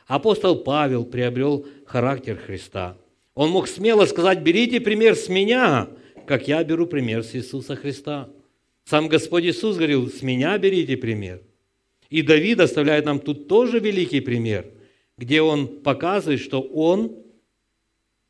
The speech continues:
имеет терпение и ожидает Божьего времени, Божьего момента. То есть, помните, когда услышишь шум как бы идущего по вершинам тутовых дерев,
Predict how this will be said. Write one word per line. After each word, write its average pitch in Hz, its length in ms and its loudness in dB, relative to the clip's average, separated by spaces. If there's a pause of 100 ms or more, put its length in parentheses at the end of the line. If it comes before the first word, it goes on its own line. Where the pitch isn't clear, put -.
(280)
имеет 160 480 4
терпение 208 680 2
и 151 200 0
ожидает 147 580 2
Божьего 170 480 0
времени, 196 420 -2
Божьего 190 600 -4
момента. 202 480 -2
То - 160 -4
есть, 151 160 -2 (380)
помните, 190 720 2 (460)
когда 151 680 0 (300)
услышишь 165 1000 -6 (1700)
шум 202 420 0
как 143 240 0
бы 147 180 2
идущего 151 500 -2
по 147 160 -2
вершинам 135 720 -2
тутовых 113 580 -6
дерев, 247 400 -4